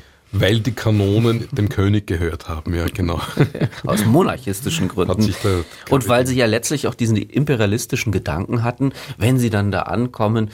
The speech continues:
Speaker 2: auf jeden Fall auch gut bewaffnet zu sein. Das ist so die eine Thematik,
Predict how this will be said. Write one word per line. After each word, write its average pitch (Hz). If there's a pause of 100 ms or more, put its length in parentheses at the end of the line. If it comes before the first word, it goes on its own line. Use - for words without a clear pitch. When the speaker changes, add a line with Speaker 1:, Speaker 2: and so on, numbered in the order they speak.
(160)
Speaker 2:
auf -
jeden 110
Fall 101
auch 87
gut 107
bewaffnet 117
zu -
sein. 76 (380)
Das 139
ist 156
so 135
die 101
eine 113
Thematik, 156